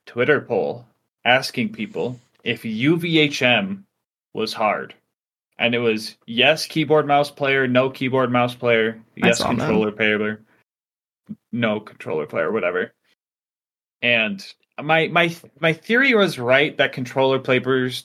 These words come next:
Speaker 1: don't like U V H M, but it wasn't as, like, big of a gap as I thought.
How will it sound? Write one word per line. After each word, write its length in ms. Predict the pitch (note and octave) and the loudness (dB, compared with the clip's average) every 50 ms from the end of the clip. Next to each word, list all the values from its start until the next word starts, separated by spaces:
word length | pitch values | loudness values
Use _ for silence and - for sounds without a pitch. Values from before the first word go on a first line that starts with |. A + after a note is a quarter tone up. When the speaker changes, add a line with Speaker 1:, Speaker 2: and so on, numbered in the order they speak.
| _ - | _ 0
Speaker 1:
don't 300 | A#2+ A#2 A2+ A#2+ B2 - | 2 2 2 0 -4 -4
like 480 | - A2+ G#2+ G#2+ G#2 G#2 - - _ _ _ _ _ _ _ _ | -2 -2 0 0 -2 -4 -8 -14 _ _ _ _ _ _ _ _
U 180 | - A#2 A2+ A2 | -8 -6 -4 -2
V 120 | G2+ G#2+ G2+ | 0 -2 -2
H 180 | G2 G2 - | -2 -2 -2
M, 320 | A2 G2+ G#2 G#2 G#2+ A2 - - | 0 0 0 0 -4 -6 -4 0
but 120 | B2 B2 | 0 2
it 100 | C3 C3+ | 2 2
wasn't 360 | D3+ F3+ F#3+ F3 G3 G3 - - | 2 2 2 2 0 0 0 2
as, 340 | C3+ C3+ C#3 C3+ B2+ B2 | 2 2 2 2 -2 -2
like, 440 | B2 B2+ A#2+ A#2+ A2+ G#2+ - - - _ _ _ _ _ _ _ _ _ | 2 4 4 4 4 2 -2 -10 -20 _ _ _ _ _ _ _ _ _
big 200 | - C3+ B2+ A2 | 0 2 2 2
of 100 | C3 A#2 | 2 2
a 80 | A#2+ A2+ | 2 2
gap 300 | G2 A2 G#2 G#2 G#2+ - | 2 4 4 4 4 2
as 120 | G#2+ G2+ | -2 -4
I 120 | G2+ F#2+ G2 | -4 -6 -6
thought. 480 | G2 - G2 F#2+ G2+ G2+ G#2 - _ | -4 -6 -4 -2 0 -2 -2 -4 _